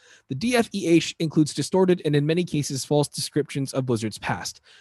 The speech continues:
We have been extremely cooperative with the D F E H throughout their investigation, including providing them with extensive data and ample documentation, but they refused to inform us what issues they perceived. They were required by law to adequately investigate and to have good faith discussions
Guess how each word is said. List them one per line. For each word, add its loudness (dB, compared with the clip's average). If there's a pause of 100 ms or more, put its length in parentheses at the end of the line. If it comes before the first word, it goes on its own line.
(120)
We 2
have 0
been 0
extremely 2
cooperative 2
with -2
the -8
D 0
F -2
E -8
H -2
throughout -2
their 0
investigation, -4
including -6
providing 0
them -2
with -4
extensive -2
data 4 (280)
and -8
ample 0
documentation, -2 (260)
but 0
they 4
refused 2
to -2
inform -2
us -4 (320)
what -2
issues -2
they -4
perceived. -6 (400)
They 0
were 2
required 0
by 4
law 4
to -2
adequately 0
investigate -2
and -4
to -2
have -6
good 0
faith -2
discussions -4